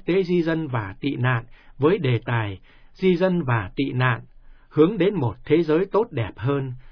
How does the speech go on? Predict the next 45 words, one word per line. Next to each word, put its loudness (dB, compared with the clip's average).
mà 0
tôi -2
đã -6
khai 0
triển -4
trong -4
sứ -2
điệp 0
được -6
công 0
bố 2
cách -6
đây -2
mấy -2
tháng. -4
Tôi 4
muốn 4
gửi 4
lời 2
chào 0
đặc -2
biệt 0
đến 0
đại -2
diện -2
các -6
cộng -4
đoàn -2
sắc -8
tộc -2
hiện -2
diện -2
tại -6
đây, 0
đặc 0
biệt 2
là 0
cộng -4
đoàn -2
Công -2
giáo 0
ở -6
Roma. 0
Các -2
bạn 0